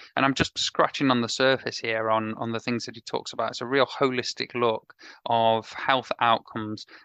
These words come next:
and the opportunities that healthy people tend to have over those unhealthy people. Now, of course, obviously there's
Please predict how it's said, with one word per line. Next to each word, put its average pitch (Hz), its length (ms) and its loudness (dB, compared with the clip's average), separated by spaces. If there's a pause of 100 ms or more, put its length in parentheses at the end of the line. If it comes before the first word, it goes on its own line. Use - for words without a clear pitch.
and 113 380 2 (140)
the 127 120 2
opportunities 127 600 2
that - 100 -6
healthy 123 300 -4
people 120 260 -6
tend 120 320 0
to - 80 -10
have 113 320 4 (100)
over 120 240 -2
those 113 460 -4 (320)
unhealthy 113 640 -2
people. 117 480 -10
Now, 143 100 4
of 139 100 0
course, 170 220 6
obviously 131 300 2
there's 113 320 -2